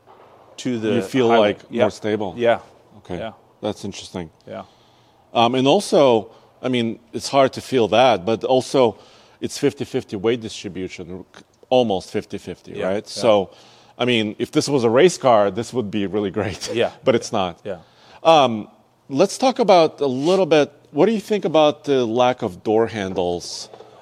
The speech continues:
Speaker 1: Um, it doesn't bother me.
Speaker 2: Okay.
Speaker 1: Yeah, it doesn't bother me. I will say this, and I, I, I wanna continue you saying, you know, I wanna use it as a truck. Well,
Speaker 2: Sure.
Speaker 1: what happens?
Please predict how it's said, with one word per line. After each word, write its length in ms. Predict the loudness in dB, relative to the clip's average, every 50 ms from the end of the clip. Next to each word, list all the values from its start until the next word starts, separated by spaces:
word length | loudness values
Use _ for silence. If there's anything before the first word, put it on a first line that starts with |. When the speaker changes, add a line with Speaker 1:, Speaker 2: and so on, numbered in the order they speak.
| -20 _ -14
Speaker 1:
Um, 680 | -12 -10 -8 -6 -6 -6 -4 -4 -4 -6 -6 -8 -12 -6
it 200 | -4 -4 -4 0
doesn't 260 | 0 0 0 0 -2 0
bother 300 | 0 0 0 0 -2 -6
me. 220 | -8 -10 -10 -12
Speaker 2:
Okay. 280 | -12 -10 -10 -10 -10 -12 -16 _ _ _
Speaker 1:
Yeah, 160 | -4 -2 -2 0
it 80 | 0
doesn't 240 | -2 -4 -4 -4 -4
bother 240 | -2 -2 -2 -2 -4
me. 200 | -6 -6 -8 -10 -12 -16 -20 -20 -20 -20 _ -20 -20 -20 -20 -8 0
I 160 | 2 4 4
will 160 | 6 6 4 4
say 220 | 6 4 4 4
this, 420 | 4 6 4 4 4 2 -2 -10 -10 -4
and 240 | -4 -2 -2 -4 -10 -16 _ _ _ _ _ -8 -8 -8 -8 -14 -20 -20 _ -18
I, 120 | -16 -16 -8 -4 -2 -2
I, 120 | -2 -2 -6 -6
I 80 | -6
wanna 220 | -2 -2 -2 -4 -4
continue 560 | -8 -12 -14 -12 -10 -8 -6 -6 -6 -6 -8 -12 -16
you 240 | -16 -12 -12 -12 -12
saying, 460 | -8 -6 -6 -6 -4 -6 -8 -10 -12
you 80 | -12 -12
know, 180 | -12 -12 -14 -16 _ _ _ _ _ _ _ _ _ _ _ _ _ -8
I 80 | -4 -2
wanna 160 | -2 -2 -2
use 180 | -4 -4 -4 -2
it 40 | -4
as 100 | -4 -4
a 60 | -8
truck. 440 | -10 -6 -2 -2 -2 -2 -4 -8 -8
Well, 140 | -6 -4 0
Speaker 2:
Sure. 80 | 0
Speaker 1:
what 80 | 0 0
happens? 520 | 2 0 0 0 -2 -8 -14 -14 -18 -20